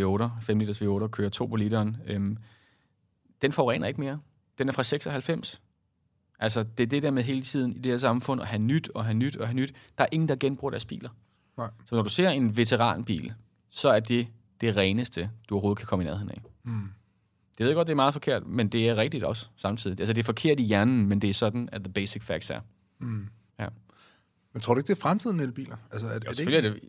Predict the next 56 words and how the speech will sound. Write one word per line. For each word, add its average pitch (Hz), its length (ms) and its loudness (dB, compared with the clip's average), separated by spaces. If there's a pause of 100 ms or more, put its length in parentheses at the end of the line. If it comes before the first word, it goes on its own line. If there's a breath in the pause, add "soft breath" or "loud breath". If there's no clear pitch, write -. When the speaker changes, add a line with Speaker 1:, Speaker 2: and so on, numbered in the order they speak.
Speaker 1:
det, 95 80 -2
jo, 127 200 6
det 127 100 2
tror - 180 -6
jeg. 101 60 -6
Jeg 92 80 -2
ved 87 60 -8
ikke, 85 80 -4
om 92 60 -6
det 87 140 -6
er, - 60 -10
jo, 107 200 2
det 101 120 -2
er 76 40 -4
det - 80 -12
nok. - 180 -12
Der - 60 -2
kommer 113 240 4
nok 98 200 0
noget, 95 380 -2
øh, 85 260 -6
på - 100 -12
et 92 60 -10
tidspunkt, 95 400 -6
som 92 220 -4
er, 92 220 -6 (720 loud breath)
som 107 180 -2
er 95 80 4
bedre. 104 580 4
Altså, 98 200 -8
jeg 92 120 -2
ved, 104 140 2
at 98 80 0
de 98 140 0
arbejder 92 340 2
på, 90 380 -4
øh, 87 280 -6
de 107 100 4
arbejder 107 200 6
på 101 40 -2
noget, 110 120 0
der 107 60 -2
hedder 107 120 -2
syntetisk 110 600 -4
brændstof, - 520 -8 (200)
som 95 300 -6
er, - 280 -8 (240)
øh, 95 160 -4
benzin, 107 640 -6 (240)
diesel, 107 360 -6 (140)
øh, 90 140 -6
også 90 180 -2
til 110 100 -4
fly, 110 340 -4
som 101 300 -2
er, 87 340 -2